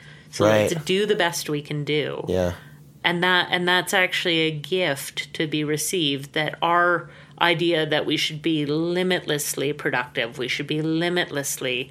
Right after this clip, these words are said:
Speaker 2: Yeah.
Speaker 1: efficient, we should be limitlessly having a great time, you know,
Speaker 2: Yeah.
Speaker 1: is, is just challenging.
Speaker 2: I, I read in the introduction to someone's book, it might have been Jonathan Leeman, uh,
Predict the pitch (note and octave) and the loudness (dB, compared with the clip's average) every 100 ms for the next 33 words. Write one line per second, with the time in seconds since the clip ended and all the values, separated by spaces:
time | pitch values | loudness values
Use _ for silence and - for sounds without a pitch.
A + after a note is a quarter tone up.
0 | - F2+ F2+ F2 E3 - D3 - C3+ - | -6 -4 -4 -4 -6 -4 -2 -2 -4 -6
1 | D#3+ D#3 D3 D#3+ D#3 F3 F#3 F3+ - C#3+ | -6 -6 -4 -4 -2 -2 0 0 -2 -2
2 | - - C#3+ C3 C#3 - - - - - | -4 -2 -2 -2 -4 -12 -20 -20 -8 0
3 | E3 D#3 D3 - D#3+ D3+ D3+ - - D#3 | 2 2 0 -2 -2 0 -2 -2 -6 -2
4 | C3+ A#2+ - D3+ - - - - - F#3+ | 0 -2 -4 -10 -14 -20 -20 -20 -2 0
5 | F3 D3 C3 C#3 G2 F#2 F#2 G#2+ F2 - | 2 2 0 -2 0 2 4 4 2 0
6 | - G3+ F#3+ - - F#3 F#3+ - G3+ - | 2 2 2 -4 -4 -2 -2 -2 -4 -4
7 | - - - - - F#3 C4 E3 B2 - | -10 -20 -20 -10 -4 -4 -2 -2 0 4
8 | C3 D3 C3 C3 C3+ B2+ A#2+ G#2+ A#2+ A#2 | 4 6 6 6 6 4 4 2 2 4
9 | A2+ A#2 A2+ G2+ G#2+ G2 - C#3 B2 A#2 | 4 2 0 2 2 2 2 2 2 2
10 | G#2+ A2 - G2+ - A#2+ B2 A#2 A2 G2 | 2 2 2 -4 -2 4 6 6 4 4
11 | G#2+ G#2+ - G2 G#2 G#2 G2+ F#2+ F#2+ - | 4 4 2 2 2 4 2 0 -4 0
12 | A2+ G2+ F#2+ | 2 4 2